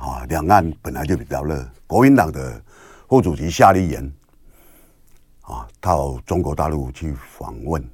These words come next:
然后民进党当然啊，因为民进党眼红嘛，啊，眼红所以就变抹红啊，那是长期的惯例啊，那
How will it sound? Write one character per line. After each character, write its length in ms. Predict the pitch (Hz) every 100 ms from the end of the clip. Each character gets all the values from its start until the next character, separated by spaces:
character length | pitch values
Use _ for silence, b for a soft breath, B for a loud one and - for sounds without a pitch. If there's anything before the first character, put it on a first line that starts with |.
| -
然 220 | - 73 78
后 320 | 78 67 - -
民 180 | 76
进 160 | 82 95
党 160 | 65 65
当 180 | - 82
然 360 | 65 71 73 76 _ b b b b b b b
啊， 240 | - - - -
因 100 | 107
为 40 |
民 140 | 95 90
进 80 | 104
党 160 | 73
眼 260 | 69 60 69
红 300 | 65 69 80
嘛， 240 | 76 55 -
啊， 180 | 67 85
眼 180 | 90
红 200 | 85 90
所 120 | 107 107
以 40 |
就 100 | 95
变 160 | 113 95
抹 180 | 67
红 320 | 58 60 64 69 -
啊， 260 | - - 80
那 120 | 95
是 120 | 98
长 220 | 90 - 85
期 100 | 76
的 100 | 69
惯 240 | 85 73
例 200 | 76 71 b b b b
啊， 180 | - 64 64
那 180 | 117